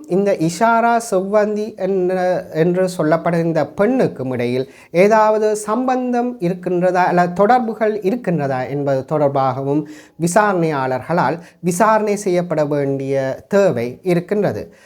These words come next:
அத்துடன் இந்த ஜே கே பாய் என்று சொல்லப்படுகின்ற இந்த யாழ்ப்பாணத்தைச் சேர்ந்த நபர்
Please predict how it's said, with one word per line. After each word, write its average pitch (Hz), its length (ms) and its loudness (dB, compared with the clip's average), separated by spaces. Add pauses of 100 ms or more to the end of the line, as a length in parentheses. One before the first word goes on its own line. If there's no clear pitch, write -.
(160)
அத்துடன் 147 720 0
இந்த 185 380 4
ஜே 202 480 2
கே 233 300 -2
பாய் 180 580 -2
என்று 147 680 -2
சொல்லப்படுகின்ற 165 840 0
இந்த 147 200 0
யாழ்ப்பாணத்தைச் 185 840 -2
சேர்ந்த 170 400 0
நபர் 143 520 -2